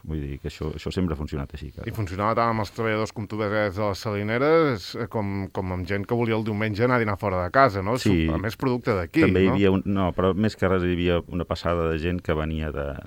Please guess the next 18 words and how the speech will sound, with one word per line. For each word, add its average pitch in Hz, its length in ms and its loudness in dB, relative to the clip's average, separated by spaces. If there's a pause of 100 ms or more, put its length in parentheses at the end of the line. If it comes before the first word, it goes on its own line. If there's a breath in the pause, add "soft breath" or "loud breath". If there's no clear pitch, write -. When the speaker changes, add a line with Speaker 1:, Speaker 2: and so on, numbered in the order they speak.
Speaker 1:
de, 58 160 -16 (320)
de, - 160 -18 (160)
de, - 160 -14
de - 80 -20
fora, 85 400 4
eh, - 480 -6
a - 180 -14
comerciar, 78 800 -2 (920 loud breath)
treballar 92 320 4
aquí 107 300 0
per, 87 160 0
per 87 160 0
diverses 82 400 -4
coses, 90 240 2
de 80 160 0
venedors 82 320 0
d'animals, 98 480 4
eh, 92 140 4